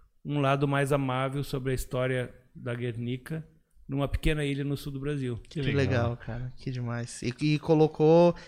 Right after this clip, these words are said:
Speaker 2: e levou Floripa junto, né? Isso que eu acho que é fantástico, assim,
Speaker 1: É.
Speaker 2: né? A obra
Speaker 1: É,
Speaker 2: é
Speaker 1: eu, eu
Speaker 2: vice.
Speaker 1: tento associar o meu trabalho à, à
Speaker 2: Uhum.
Speaker 1: nossa cidade, assim. Eu,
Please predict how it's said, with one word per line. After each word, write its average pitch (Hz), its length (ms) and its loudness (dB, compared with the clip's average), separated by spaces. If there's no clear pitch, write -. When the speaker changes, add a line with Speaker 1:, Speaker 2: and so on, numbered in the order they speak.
Speaker 2:
e - 20 -2
levou 156 240 6
Floripa 196 420 4
junto, 151 360 0
né? 131 100 0
Isso 143 140 -4
que - 60 -2
eu - 20 2
acho 175 100 -4
que - 80 -6
é 160 40 -2
fantástico, 143 580 -2
assim, 123 220 -4
Speaker 1:
É. 120 40 -4
Speaker 2:
né? 120 220 -6
A 113 180 -8
obra 123 760 -2
Speaker 1:
É, 165 260 -2
Speaker 2:
é 120 40 0
Speaker 1:
eu, 131 200 0
eu 160 160 0
Speaker 2:
vice. 170 100 -2
Speaker 1:
tento 185 200 0
associar 170 400 0
o 156 40 -2
meu 143 120 -2
trabalho 135 560 -2
à, 151 240 2
à 139 60 -2
Speaker 2:
Uhum. 147 80 -2
Speaker 1:
nossa 143 180 -4
cidade, 131 480 -4
assim. 107 280 -8
Eu, 95 180 -10